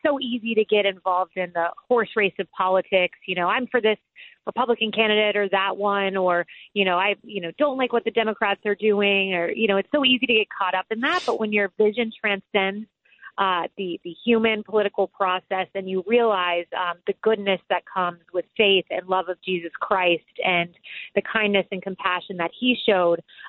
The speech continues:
uh, it can take us to a place, if we have a nationwide revival, where, uh, we love one another and this divisiveness is just gone. Um, and God's at work even now. And, you know, you see that even in the darkness of Afghanistan and the, the horrid takeover of the Taliban. You know, I got to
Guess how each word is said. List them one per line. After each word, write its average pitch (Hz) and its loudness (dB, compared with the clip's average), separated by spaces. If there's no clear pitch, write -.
uh, 202 0
it - -4
can 202 -10
take 277 2
us 269 0
to 233 0
a 208 2
place, 202 0
if 202 -6
we 233 2
have 214 -2
a 202 0
nationwide 196 0
revival, 175 0
where, 170 0
uh, 185 0
we 214 2
love 220 2
one 208 0
another 196 -2
and 180 -4
this 170 -6
divisiveness 180 -4
is 170 -10
just 170 0
gone. 160 2
Um, 165 0
and 175 0
God's 262 0
at 285 2
work 247 0
even 233 -4
now. 185 -2
And, 175 -4
you 208 -2
know, 208 6
you 202 2
see 220 0
that 208 4
even 196 0
in 190 0
the 185 4
darkness 190 -2
of 175 0
Afghanistan 180 0
and 170 -8
the, 165 2
the 190 2
horrid 220 0
takeover 190 0
of 180 -2
the 185 -8
Taliban. 175 -2
You 175 -6
know, 170 0
I - 2
got 180 0
to 185 -10